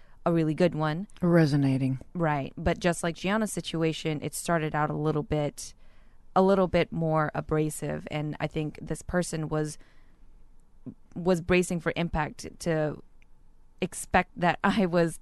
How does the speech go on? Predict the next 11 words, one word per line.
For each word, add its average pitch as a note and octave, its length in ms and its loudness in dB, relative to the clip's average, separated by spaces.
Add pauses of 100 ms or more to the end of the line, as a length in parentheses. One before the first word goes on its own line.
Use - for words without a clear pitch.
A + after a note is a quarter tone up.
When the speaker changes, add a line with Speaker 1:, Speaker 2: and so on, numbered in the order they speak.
Speaker 1:
gonna E3 220 0
come E3 240 0
in D#3+ 120 -2
there D3+ 200 0
as D3 160 -2
a G3+ 60 -2
scientist, D#3 540 -2
waving E3 440 0
my D3+ 120 -2
papers E3 400 -4
around D3+ 460 -2